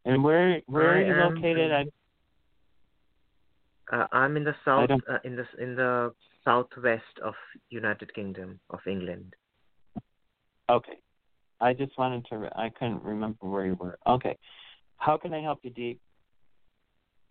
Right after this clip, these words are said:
Speaker 2: Um, so, um, I haven't called in for the last, uh, couple of months. I've been through a lot, um, with the situation with my child and with the welfare. It's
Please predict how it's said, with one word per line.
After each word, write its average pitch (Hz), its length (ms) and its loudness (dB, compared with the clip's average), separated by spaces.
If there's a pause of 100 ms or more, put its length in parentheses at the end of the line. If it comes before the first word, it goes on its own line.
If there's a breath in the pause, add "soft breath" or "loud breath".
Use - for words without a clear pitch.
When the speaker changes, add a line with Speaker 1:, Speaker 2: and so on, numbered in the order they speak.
(720)
Speaker 2:
Um, 143 480 2 (200)
so, 131 240 0
um, 117 520 2
I 120 160 -4
haven't 147 260 -2
called 127 340 0
in 135 220 -2
for 127 80 -4
the 120 80 -2
last, 113 500 -2
uh, 107 440 0 (260)
couple 110 240 -4
of 107 60 -8 (100)
months. 101 400 0
I've 101 220 2
been 123 280 0
through 123 140 4
a 110 80 -2
lot, 104 240 4 (220)
um, 101 560 -2 (500 loud breath)
with 104 220 -2
the 107 80 -2 (100)
situation 101 440 -2
with 101 160 -4
my 101 160 0
child 101 540 4
and 101 160 0
with 90 160 -4
the 92 120 2
welfare. 95 600 4
It's - 160 -6